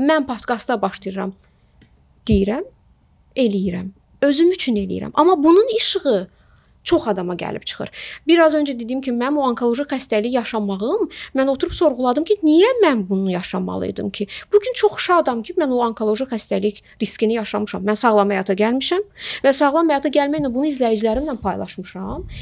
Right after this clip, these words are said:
Öz həyat, real hekayəmlə başqalarına da göstərmişəm ki, inanın və bu yola gəlin. Daha çox insana təsir edə bilmişəm. Makiyaj deyirsiz,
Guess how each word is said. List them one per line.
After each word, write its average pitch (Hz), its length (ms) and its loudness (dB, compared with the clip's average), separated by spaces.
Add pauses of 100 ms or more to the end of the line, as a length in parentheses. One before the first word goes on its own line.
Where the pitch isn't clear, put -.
(120)
Öz 453 240 6
həyat, 311 400 0
real 262 240 0
hekayəmlə 220 640 0
başqalarına 277 520 -2
da 240 60 -6
göstərmişəm 196 640 -4
ki, 220 140 -8 (420)
inanın 403 540 4
və 262 160 -2
bu 285 160 2
yola 302 260 -2
gəlin. 254 460 0 (260)
Daha 320 300 2
çox - 240 -2
insana 202 340 -6
təsir 262 380 0
edə 190 160 0
bilmişəm. - 400 -8 (300)
Makiyaj 320 500 0
deyirsiz, 294 460 0